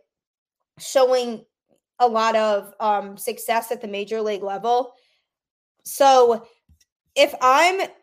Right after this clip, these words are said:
somebody who's a potential prospect for the job, the Red Sox absolutely have to do what they can to reassure that person that they can be the person for the job and they see them being there long term, because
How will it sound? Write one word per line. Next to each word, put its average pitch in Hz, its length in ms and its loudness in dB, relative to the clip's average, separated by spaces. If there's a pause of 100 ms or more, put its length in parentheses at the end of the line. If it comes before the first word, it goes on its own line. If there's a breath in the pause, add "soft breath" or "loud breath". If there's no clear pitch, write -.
(760)
somebody 262 600 -2
who's 254 400 -8 (120)
a 226 60 -6
potential 233 640 -4
prospect 226 580 -2
for 233 140 -6
the 214 80 -8
job, 208 440 -2 (220 loud breath)
the 254 100 2
Red 285 220 2
Sox 370 300 0
absolutely 277 680 -2
have 233 300 -2
to 269 80 -12
do 262 140 -4
what 254 140 4
they 240 140 0
can 233 420 -6
to 254 100 -4
reassure 240 640 -4
that 247 280 0
person 254 540 -6 (300 loud breath)
that 233 240 2
they 262 360 4 (200)
can 262 340 -4
be 277 120 -6
the 240 100 0
person 233 380 -6
for 254 120 0
the 226 100 -2
job 214 440 2
and 240 120 -4
they 220 120 0
see 247 320 -10
them 240 220 2
being 226 280 -6
there 233 200 -2
long 208 320 -4
term, 214 360 -6
because 220 460 -4